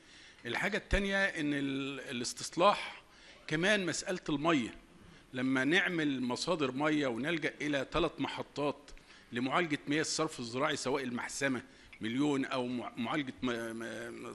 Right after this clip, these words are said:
مصرف بحر البقر خمسة وستة من عشرة، أو الحمام اللي هي سبعة ونص أو تمانية، دي أرقام خيالية.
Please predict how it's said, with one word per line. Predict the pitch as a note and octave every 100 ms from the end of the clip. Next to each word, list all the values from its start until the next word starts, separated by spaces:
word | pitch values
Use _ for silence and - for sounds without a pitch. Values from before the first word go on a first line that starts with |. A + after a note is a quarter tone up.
| -
مصرف | B2 A#2+ D3 - A#2+
بحر | C3+ -
البقر | G2+ - C#3
خمسة | - C#3 C#3
وستة | B2 - -
من | A#2+ G#2
عشرة، | C3 - A2 - - - - -
أو | E3
الحمام | D#3+ - C#3 D#3 D3+
اللي | C#3+ D3
هي |
سبعة | C#3 D3+ C3+
ونص | B2 C#3+ -
أو | A#2+
تمانية، | G#2+ A#2+ C#3 C#3+ A#2+ - - - - - - -
دي | C#3+ G#3+
أرقام | F#3 - G3 F3+
خيالية. | D3+ - D3 C#3 D3+ C#3+ F#2+